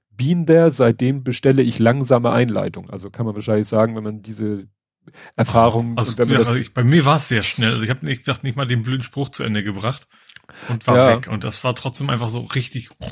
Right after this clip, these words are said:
Speaker 2: Ich,
Speaker 1: Ja.
Speaker 2: also mein Satz war, oh, geiles Zeug, Komma. Und da, da,
Speaker 1: <laughs>
Speaker 2: da kam das Zeug nicht mal mehr an.
Speaker 1: Ja.
Speaker 2: <laughs>
Speaker 1: Ja, aber wenn,
Speaker 2: Ja.
Speaker 1: wenn, wenn der, also ich fand's jetzt nicht unangenehm, diese Empfindung, aber wenn die, wenn da wirklich, wenn, wenn das vielleicht bei einem wirklich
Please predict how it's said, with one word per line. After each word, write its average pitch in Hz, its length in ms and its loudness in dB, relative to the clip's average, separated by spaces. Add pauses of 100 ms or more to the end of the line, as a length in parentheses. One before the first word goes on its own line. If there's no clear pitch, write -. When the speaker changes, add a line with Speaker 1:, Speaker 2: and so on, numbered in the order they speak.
(180)
Speaker 2:
Ich, - 260 -10 (260)
Speaker 1:
Ja. 147 120 4
Speaker 2:
also 135 260 2
mein 139 200 0
Satz 160 280 0
war, 156 240 0
oh, 127 80 0
geiles 151 460 2
Zeug, - 480 -2
Komma. 123 420 0
Und 117 160 -6
da, 127 160 0
da, 135 180 4
Speaker 1:
<laughs> 139 380 2
Speaker 2:
da 139 80 -4
kam 143 200 -4
das 131 120 -2
Zeug 156 320 2
nicht 123 140 -2
mal 110 100 0
mehr 117 220 0
an. 147 160 -2 (300)
Speaker 1:
Ja. 135 260 4
Speaker 2:
<laughs> 123 40 -2 (800)
Speaker 1:
Ja, 156 200 6
aber 127 200 2
wenn, 139 140 -2
Speaker 2:
Ja. 131 140 -6
Speaker 1:
wenn, 135 300 0
wenn 135 140 0
der, 127 360 4 (140)
also 139 160 -2
ich 143 160 -6
fand's 143 240 0
jetzt 135 220 -2
nicht - 240 -4 (100)
unangenehm, 120 800 2
diese 113 320 -4
Empfindung, 120 420 -2
aber 113 140 2
wenn 127 100 0
die, 131 240 2
wenn 131 100 2
da 120 140 4
wirklich, 139 340 0
wenn, 131 220 -12
wenn 120 260 -6
das 117 140 0
vielleicht 120 260 2
bei 123 120 4
einem 117 180 2
wirklich 127 240 -2